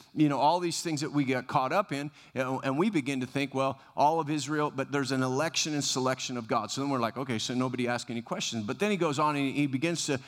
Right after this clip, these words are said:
say some things here. "My desire is that Israel gets saved." Verse two, he says, "For I bear them witness that they have a zeal for God, but not according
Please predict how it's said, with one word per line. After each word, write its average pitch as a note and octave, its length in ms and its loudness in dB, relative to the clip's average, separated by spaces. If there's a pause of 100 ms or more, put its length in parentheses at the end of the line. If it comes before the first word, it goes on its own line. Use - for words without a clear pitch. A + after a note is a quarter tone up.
(160)
say G3+ 260 2
some D#3+ 160 -2
things C#3 180 -2
here. D3+ 100 -2
"My D#3 200 4
desire D3+ 400 2
is B2+ 80 -2
that C3+ 100 -6
Israel C#3+ 340 0
gets C3+ 200 0
saved." C3 320 -2 (180)
Verse F3 220 2
two, D#3 80 -2
he D#3+ 80 0
says, D#3 200 0
"For D#3+ 160 2
I D3+ 100 4
bear F3 280 0
them F3 280 2
witness D3 520 0 (240)
that D#3 180 2
they E3 140 2
have D#3+ 160 0
a D3 80 0
zeal E3 540 2
for E3 180 -2
God, C3 380 4 (260)
but C#3 240 2
not F#3+ 400 2
according D3+ 540 0